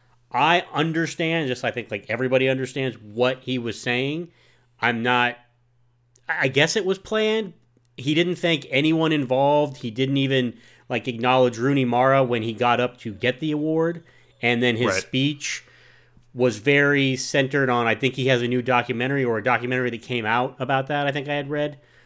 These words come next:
Speaker 1: Um, it was very weird. Like, even when Leo won, you understood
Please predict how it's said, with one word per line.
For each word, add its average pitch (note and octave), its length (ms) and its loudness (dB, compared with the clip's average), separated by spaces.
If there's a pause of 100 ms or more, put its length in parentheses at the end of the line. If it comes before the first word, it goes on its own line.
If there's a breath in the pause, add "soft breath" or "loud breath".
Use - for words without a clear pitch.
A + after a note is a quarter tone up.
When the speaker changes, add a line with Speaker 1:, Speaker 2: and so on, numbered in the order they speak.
(160 soft breath)
Speaker 1:
Um, A2 480 -4 (800 soft breath)
it C#3+ 220 0
was C3 380 4 (180)
very D#3+ 640 4
weird. C3 460 2
Like, A#2+ 100 2
even F#3+ 220 4
when D3+ 200 6
Leo D3+ 300 4
won, E3+ 460 0 (340 soft breath)
you C3+ 180 4
understood C#3 800 2